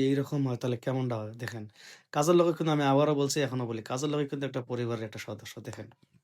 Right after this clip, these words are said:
তার ম্যাডাম কই যায় না যায় সে সবসময় ফলো করে।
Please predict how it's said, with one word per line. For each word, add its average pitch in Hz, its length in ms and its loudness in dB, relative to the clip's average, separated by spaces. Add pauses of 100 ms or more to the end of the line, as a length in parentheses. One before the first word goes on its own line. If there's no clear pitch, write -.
(1040)
তার 131 120 0
ম্যাডাম 143 340 4
কই 160 260 4
যায় 151 220 4
না 143 160 0
যায় 139 160 0
সে 143 140 -4
সবসময় 131 440 -4
ফলো 120 260 -2
করে। 107 220 -8